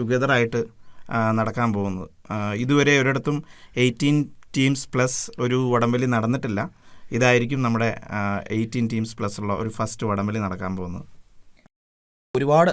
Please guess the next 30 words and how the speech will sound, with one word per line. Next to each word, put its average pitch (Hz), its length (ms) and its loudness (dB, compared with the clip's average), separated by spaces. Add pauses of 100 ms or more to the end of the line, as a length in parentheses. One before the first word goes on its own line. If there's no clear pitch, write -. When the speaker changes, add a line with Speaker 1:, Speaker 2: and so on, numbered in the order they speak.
Speaker 2:
സ്പോർട്സ് 127 360 0
ഐറ്റംസ്, 131 340 -4 (120)
സ്പോർട്സ് 127 300 -2
ഇനങ്ങൾ 123 240 -2
നമ്മുടെ 113 260 -2
കമ്മ്യൂണിറ്റിയിൽ 117 460 -2
നമുക്കുണ്ട്. 107 340 -4
ക്രിക്കറ്റ് - 360 -8
ഉണ്ട്, 107 120 -2
ഫുട്ബോൾ 104 340 -4
ഉണ്ട്. 110 100 -6
ഈ 175 80 -4
വടംവലി 202 360 4
മത്സരത്തിൻ്റെ 196 420 0
ഒരു 139 60 0
വലിയൊരു 143 240 0
പ്രത്യേകത 131 480 -2
എന്ന് 117 140 0
പറയുന്നത് 107 320 -2
അത്, 117 260 -2 (540)
ആ, 92 140 -6 (580)
കണ്ടു 156 220 4
നിൽക്കുന്നവർക്കും, 123 680 0 (220)
ആ, 107 100 -2
ഒരുപക്ഷേ, 123 720 0
ആ, 98 480 -6
അതിൻ്റെ 117 640 0
ആ 110 80 -2
ആവേശം, 117 720 -4 (340)
ആ, 107 120 -8